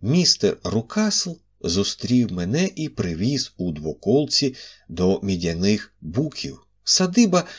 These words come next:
як він і казав, стоїть у найкращому місці,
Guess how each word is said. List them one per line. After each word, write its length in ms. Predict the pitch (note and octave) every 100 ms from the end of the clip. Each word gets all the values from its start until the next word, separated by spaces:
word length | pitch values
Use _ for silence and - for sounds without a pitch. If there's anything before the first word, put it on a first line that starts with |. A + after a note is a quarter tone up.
| -
як 260 | - A#2+ B2+
він 200 | F3+ G3+
і 80 | -
казав, 580 | - E2 D#2 G#2 B2+ B2 - _ _
стоїть 560 | - - E3+ E3+ F3 - _
у 100 | D#3+
найкращому 920 | D#3 C3 B2+ G2+ F#2+ G2+ - F#2+ F2 D2+
місці, 720 | F2 D3+ C3+ - - -